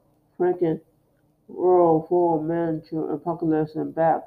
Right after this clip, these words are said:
Even if we're the last survivors on this planet,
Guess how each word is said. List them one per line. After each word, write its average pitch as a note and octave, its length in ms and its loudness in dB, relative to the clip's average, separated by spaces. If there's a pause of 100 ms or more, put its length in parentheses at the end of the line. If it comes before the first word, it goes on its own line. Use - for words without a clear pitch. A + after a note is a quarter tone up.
(540)
Even A3 340 0
if F3+ 160 2
we're F3 320 0
the E3 140 -2
last E3+ 580 0
survivors E3 680 0
on D#3+ 240 -4
this E3 180 -10
planet, E3+ 400 -8